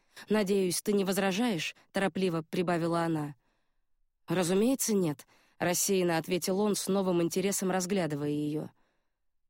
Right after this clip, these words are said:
«Прости, что твое снова оказалось испорчено.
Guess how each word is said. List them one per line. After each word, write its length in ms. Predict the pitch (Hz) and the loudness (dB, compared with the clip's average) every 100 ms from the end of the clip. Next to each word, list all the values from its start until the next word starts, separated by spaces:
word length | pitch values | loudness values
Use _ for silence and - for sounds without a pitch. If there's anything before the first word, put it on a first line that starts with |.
| _ | _
«Прости, 560 | 202 196 - - 240 185 | -2 0 -2 0 0 0
что 280 | - 175 | -2 -4
твое 400 | 151 170 180 190 | -4 -2 0 0
снова 460 | 175 208 214 196 151 | 0 0 2 2 0
оказалось 500 | 147 165 175 170 - | 0 -2 0 -2 -2
испорчено. 720 | 180 - 190 135 - 151 - | -6 -2 -4 -2 -6 -8 -10